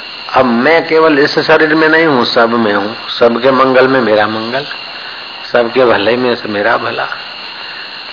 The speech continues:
तो जो लोभ है उसको दान के द्वारा विखेरो, और जो भय है उसको परोपकार के द्वारा निर्भयता में बदलो,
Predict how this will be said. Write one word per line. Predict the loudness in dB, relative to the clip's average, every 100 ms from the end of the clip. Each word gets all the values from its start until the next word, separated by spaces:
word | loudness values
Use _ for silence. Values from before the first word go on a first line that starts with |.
| -16 -10
तो | -4
जो | 0
लोभ | 0 0 2 4 4 4
है | 4 4 4
उसको | 0 0 0
दान | 2 2 2
के | 0
द्वारा | 0 0 0 -2 -8 -14 -12 -12
विखेरो, | -12 -10 -10 -12 -14 -16 -14 -12 -12 -6 -4
और |
जो | 0 0
भय | 0 2 4 4
है | 4 2 0 -2
उसको | -6 -6 -8
परोपकार | 0 2 2 2 2 2
के | 0
द्वारा | 2 2 2
निर्भयता | 0 0 2 0 0 -2
में | -2
बदलो, | -4 -4 -8